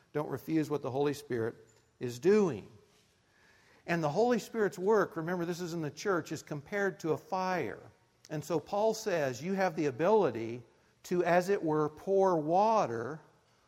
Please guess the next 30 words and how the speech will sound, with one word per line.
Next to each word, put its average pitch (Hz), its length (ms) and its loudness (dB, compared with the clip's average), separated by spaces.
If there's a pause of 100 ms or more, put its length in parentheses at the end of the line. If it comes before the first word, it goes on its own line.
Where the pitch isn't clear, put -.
(120)
over 214 400 6
the 185 120 -2
fire 170 440 2
that 143 180 -6
the 143 100 -4
Holy 165 260 -2
Spirit 139 400 -6
is 127 100 -6
starting 135 600 -4
in 143 160 -6
the 135 80 -6
church. - 480 -6
That 123 160 -2
is, 120 120 -6
whatever 131 320 -2
the 123 80 -4
Holy 131 200 -6
Spirit 131 320 -10
wants 123 220 -10
to 123 100 -16
say 117 380 -8 (360)
or 131 180 4
do. 127 240 4
And 107 120 -4
Paul 139 240 0
says, 117 300 -6
"Don't 117 300 -6
do 151 220 -2
it." - 140 -8 (1000)
Now, 127 380 -6